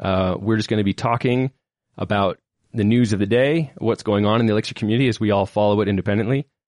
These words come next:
and, uh, kind of what we learn from each other. And we're gonna be inviting guests on to, uh, help us understand what they're doing in the community and learn from them as well.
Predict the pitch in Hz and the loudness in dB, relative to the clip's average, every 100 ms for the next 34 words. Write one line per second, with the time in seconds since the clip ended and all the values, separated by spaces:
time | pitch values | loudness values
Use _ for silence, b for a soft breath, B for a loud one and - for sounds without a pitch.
0 | _ _ - 104 101 98 98 90 101 95 | _ _ -6 -2 2 2 2 0 0 0
1 | 92 - 120 113 104 117 107 110 110 92 | 0 0 0 2 0 0 0 0 0 -2
2 | - 110 147 170 104 104 107 110 107 104 | 0 0 2 0 0 0 0 0 2 2
3 | 104 98 92 104 117 - - 95 107 143 | 0 -2 0 0 -2 -4 -2 0 0 -2
4 | _ _ _ _ _ - 101 98 95 - | _ _ _ _ _ -2 0 2 2 0
5 | 92 87 90 107 - - 110 110 107 101 | -2 -2 -2 -2 -4 -6 -4 -2 -2 -2
6 | 101 95 92 90 104 127 127 127 120 110 | -2 0 0 0 0 0 0 0 0 0
7 | 107 110 131 139 101 104 98 98 92 104 | 0 0 -2 -4 -4 -2 -2 -2 -4 -6
8 | 98 95 92 98 87 87 87 | -4 -4 -2 -4 -4 -4 -6